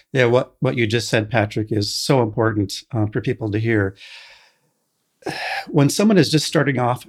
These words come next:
as a trader, maybe a year or two, um, under their belt, the idea of,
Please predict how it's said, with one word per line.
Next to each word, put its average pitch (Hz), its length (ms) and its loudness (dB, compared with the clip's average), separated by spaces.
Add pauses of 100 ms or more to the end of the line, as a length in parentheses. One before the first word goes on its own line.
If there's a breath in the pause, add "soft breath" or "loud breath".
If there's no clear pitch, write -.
as 123 100 -2
a 120 60 0
trader, 107 580 2
maybe 110 380 0
a 104 40 4
year 107 280 4
or 110 60 2
two, 110 580 2
um, 107 300 0
under 110 180 0
their 104 160 2
belt, 104 400 -2 (760 soft breath)
the 123 140 2
idea 147 540 4
of, 120 320 0